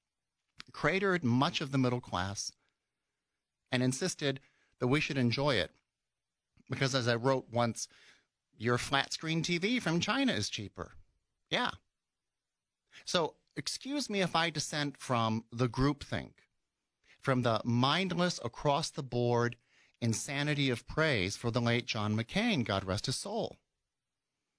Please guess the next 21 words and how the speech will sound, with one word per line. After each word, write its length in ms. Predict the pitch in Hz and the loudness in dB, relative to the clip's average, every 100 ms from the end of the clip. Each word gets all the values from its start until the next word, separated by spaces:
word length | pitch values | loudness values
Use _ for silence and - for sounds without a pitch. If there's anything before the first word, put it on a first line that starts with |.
| _ _ _ - | _ _ _ 2
I 40 | |
don't 200 | 147 190 | 2 2
need 240 | 175 175 143 | 2 0 -2
Tina 300 | - 180 135 | -4 0 0
Smith 880 | - - 107 107 120 240 208 - - | -4 -10 -8 0 2 2 0 -8 -6
blowing 400 | 117 110 104 92 | 0 2 0 -2
smoke 560 | - - 101 90 - - | -8 -10 -2 0 0 -2
about 320 | 98 87 - | 0 -2 -2
this 200 | 85 - | -8 -6
guy. 360 | 101 104 135 240 _ _ _ _ _ _ _ _ _ _ _ _ _ _ - | -4 -2 -2 -4 _ _ _ _ _ _ _ _ _ _ _ _ _ _ -2
And 120 | 123 | 0
in 120 | 139 | 2
visiting 400 | 151 156 175 175 | 2 0 0 0
with 100 | 175 | 0
Stan 320 | - 170 240 | 0 -2 0
before 320 | 151 - 131 | -2 -2 -2
I 40 | 131 | 0
got 260 | 131 143 | 2 2
on 180 | 165 170 | 2 0
air, 400 | 175 240 120 123 - _ | 0 -2 -2 -6 -12 _
he 60 | _ | _